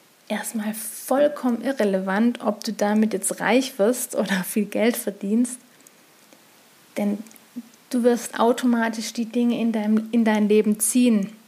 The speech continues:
die dich glücklich machen, die dich erfüllen und du wirst deinen Weg auch finden. Du gibst dich dem Fluss des Lebens hin. Also sei offen und achtsam und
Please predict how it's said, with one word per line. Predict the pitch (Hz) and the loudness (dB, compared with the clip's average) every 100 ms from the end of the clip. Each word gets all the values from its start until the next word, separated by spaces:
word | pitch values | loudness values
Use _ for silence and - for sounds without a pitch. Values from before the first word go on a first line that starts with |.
| _ _ _ - | _ _ _ -8
die | |
dich | 196 208 - - - | -2 -2 -4 -12 -4
glücklich | 233 240 247 233 226 | 4 4 4 -4 -2
machen, | 214 208 220 208 | -4 -2 -2 -2
die | 202 | -2
dich | 214 - | -6 -4
erfüllen | 214 - - 233 233 233 220 - - - - - _ - | -6 -2 4 6 6 4 2 -6 -20 -20 -20 -20 _ 0
und | 214 | 2
du | 208 | 2
wirst | 196 190 - | 0 -2 -2
deinen | 208 220 214 | 4 6 6
Weg | 214 233 240 - | 6 4 2 0
auch | 233 240 | 0 0
finden. | - 294 330 214 185 - - _ _ | 2 2 2 0 -2 -6 -20 _ _
Du | - 110 | -4 -4
gibst | - 262 262 - | -2 -4 -4 -4
dich | 294 - | -4 -2
dem | 220 | -2
Fluss | 220 240 240 240 | 0 4 4 2
des | 254 | 0
Lebens | 233 220 233 226 - | 4 4 6 2 4
hin. | 202 180 - _ - - - - - - - - - - - - | 0 0 -4 _ -20 -20 -20 -20 -20 -20 -20 -20 -20 -20 -20 -4
Also | 202 240 247 | 4 4 4
sei | 233 214 - - | 4 4 4 4
offen | 247 277 294 254 | 6 6 6 8
und | 220 | 6
achtsam | - 214 - - - 233 240 226 - - _ _ _ _ _ _ - _ _ _ _ - _ _ _ _ - | 4 2 0 -2 2 6 6 4 0 -20 _ _ _ _ _ _ -20 _ _ _ _ -20 _ _ _ _ -10
und | 240 226 226 220 | -4 0 0 -2